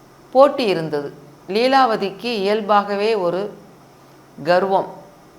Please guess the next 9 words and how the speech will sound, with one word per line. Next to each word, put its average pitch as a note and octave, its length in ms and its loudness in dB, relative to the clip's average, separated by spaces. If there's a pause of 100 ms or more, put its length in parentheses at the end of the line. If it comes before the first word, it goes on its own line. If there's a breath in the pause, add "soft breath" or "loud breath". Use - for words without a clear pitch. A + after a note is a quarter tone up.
(300)
தான் A3+ 300 0
என்ற F#3 400 -2
ஆணவம் F#3+ 500 -2
இருந்தது. D3 460 -6 (1000 loud breath)
எனவே G#3+ 380 0
தத்தாத்திரேயரை G3+ 1200 0
ஒவ்வொரு G3+ 480 2
முறையும் F#3+ 840 -4 (1600)
அவள் E3+ 500 0